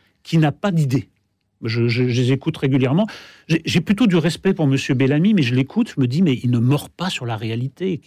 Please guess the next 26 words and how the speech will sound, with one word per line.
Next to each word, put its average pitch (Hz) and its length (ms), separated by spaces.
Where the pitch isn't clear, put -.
Qu'est-ce 208 200
qu'il 165 220
nous 156 100
propose ? 165 560
Qu'est-ce 208 260
que, 185 500
qu'est-ce 208 240
qu'un 170 120
programme 156 560
de 131 120
droite ? 165 260
Je - 140
ne 117 60
peux 135 100
pas 208 100
vous 190 140
le 156 40
dire. 139 220
Aujourd'hui, 135 360
je 165 60
ne 135 80
peux 139 100
pas 175 100
vous 151 120
le 143 40
dire. 135 120